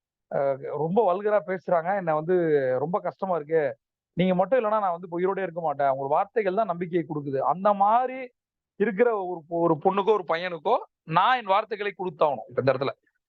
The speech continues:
அதை கொடுக்கலனா தான் என் குருவுக்கு நல்ல சிஷ்யன் இல்லை. அதனாலதான் இப்ப இமீடியட்டா ஒரு Zoom போட்டேன். Maybe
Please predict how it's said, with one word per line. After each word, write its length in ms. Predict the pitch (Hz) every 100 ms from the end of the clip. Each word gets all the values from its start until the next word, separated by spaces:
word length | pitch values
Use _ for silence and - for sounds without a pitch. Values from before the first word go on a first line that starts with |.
| _
அதை 180 | - 147
கொடுக்கலனா 320 | - 277 262 240
தான் 360 | 202 214 320
என் 100 | 233
குருவுக்கு 300 | 185 220 196
நல்ல 180 | 175 180
சிஷ்யன் 380 | 175 156 - 170
இல்லை. 140 | - _ 131
அதனாலதான் 320 | 175 175 233
இப்ப 220 | 226 175
இமீடியட்டா 440 | 160 185 233 214 214
ஒரு 120 | 202
Zoom 180 | - 196
போட்டேன். 340 | 160 160 240
Maybe 360 | 196 247 226